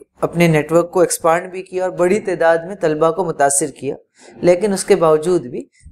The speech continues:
तंजीमी फोल्ड में जो अफराद हमारे पास आए, कैडर मेकिंग का जो प्रोसेस रहा, वो ये महसूस होता है कि बहुत ज़्यादा एफिशिएंट नहीं रहा, हम बहुत ज़्यादा इंक्लूसिव और अकोमोडेटिव नहीं बन सके। तो ये बास पहलू हैं दावत के हवाले से, अफराद साजी के हवाले से।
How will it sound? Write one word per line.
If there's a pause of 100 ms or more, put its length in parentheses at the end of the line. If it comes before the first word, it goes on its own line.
तंजीमी
फोल्ड
में
जो
अफराद
हमारे
पास
आए,
कैडर
मेकिंग
का
जो
प्रोसेस
रहा, (520)
वो
ये
महसूस
होता
है
कि
बहुत
ज़्यादा
एफिशिएंट
नहीं
रहा,
हम
बहुत
ज़्यादा
इंक्लूसिव
और
अकोमोडेटिव
नहीं
बन
सके। (580)
तो
ये
बास
पहलू
हैं (260)
दावत
के
हवाले
से,
अफराद
साजी
के
हवाले
से।